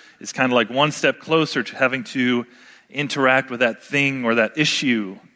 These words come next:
and that idea and that decision that I made in the past, whatever it might be. So there's a lot of fear around God in church. I don't know where that came from. Uh, maybe it's the way your preacher presented God to you,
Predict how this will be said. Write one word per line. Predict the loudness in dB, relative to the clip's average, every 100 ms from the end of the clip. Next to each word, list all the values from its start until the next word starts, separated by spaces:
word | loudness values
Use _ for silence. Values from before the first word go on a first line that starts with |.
| _ _ _ _ _ -8
and | 0
that | 2
idea | 2 0 2 4 6 4
and | 4
that | 0
decision | -2 -4 -2 0 -2 -4 -4
that | -8
I |
made | -6 -4
in | -6
the | -6
past, | -6 -6 -12 -20 -20 _ _
whatever | -4 -2 0
it | 0
might | -2
be. | -4 -10 -16 _ _ _ _ _ _ _ -2
So | 0
there's | 2 4
a |
lot | 4 4
of |
fear | 0 0 6 6 8 4 2 -4
around | 0 0 2
God | 4 4 2
in | -2
church. | -2 -4 -4 -20 _ _ _ _ _ _ _ -2
I |
don't | 2 2
know | 2
where | 2
that | 2
came | 0 -4 -2
from. | -6 -8 _ -20 -20 _ 0
Uh, | 2
maybe | 4 4 2
it's | 0
the | 0
way | 4 4
your | 2 0
preacher | -2 -2 -2
presented | -2 -2 0 2
God | 4 2
to | 2
you, | 2 0